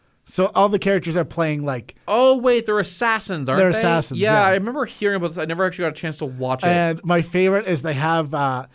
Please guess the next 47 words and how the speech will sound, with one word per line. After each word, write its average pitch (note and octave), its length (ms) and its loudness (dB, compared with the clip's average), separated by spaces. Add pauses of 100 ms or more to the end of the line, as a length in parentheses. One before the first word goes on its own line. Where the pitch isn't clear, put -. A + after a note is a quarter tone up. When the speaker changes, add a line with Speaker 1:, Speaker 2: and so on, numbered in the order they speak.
(200)
Speaker 1:
the G3+ 120 2
main G#3+ 300 0
person, F3+ 320 -2
of C3+ 60 -4
course, D3+ 220 -2
is C#3 80 -2
Barbara. B2+ 560 -2 (560)
Speaker 2:
And C#4+ 200 2
Speaker 1:
As, C4+ 60 0
Speaker 2:
she's G3+ 140 0
Speaker 1:
uh, C3 60 -2
Speaker 2:
Canadian, F3 480 0
isn't B2+ 100 -4
Speaker 1:
she's F#3+ 180 2
Speaker 2:
she? A3 80 -6
Speaker 1:
Canadian, F#3+ 540 2 (100)
and E3+ 180 -2
her, D#3 320 2
uh, C#3 360 0
she's C#3 520 -4
Moose. D#3 680 0 (480)
That's D3 160 -2
her F3 100 0
name. D#3+ 120 0
She's, C#3+ 260 -6
like, C#3 240 -4 (280)
she's, D3 320 -6
uh, C#3+ 460 0
Assassin D#3 500 -2
Moose F3+ 220 2
or D#3 60 -2
whatever. C#3 240 0 (260)
And F3+ 160 0
then, F3 180 0
uh, E3 200 2
uh, D3+ 540 0
'cause D3 180 -8
the F3 80 0
whole A3+ 160 2
thing G#3 180 -2
is E3+ 220 -4
that, C#3+ 260 -4 (360)
the E3+ 100 2
whole G#3+ 80 4
storyline F3 400 2
is D3+ 180 -6 (220)
she G#3 240 -2